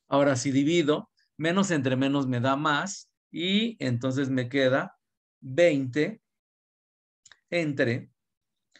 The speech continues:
nueve punto ochenta y uno,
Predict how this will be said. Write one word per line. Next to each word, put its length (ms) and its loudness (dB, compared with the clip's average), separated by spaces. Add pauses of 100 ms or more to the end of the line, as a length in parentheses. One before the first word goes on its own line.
(160)
nueve 460 0
punto 480 -4
ochenta 540 -6
y 120 -4
uno, 420 -6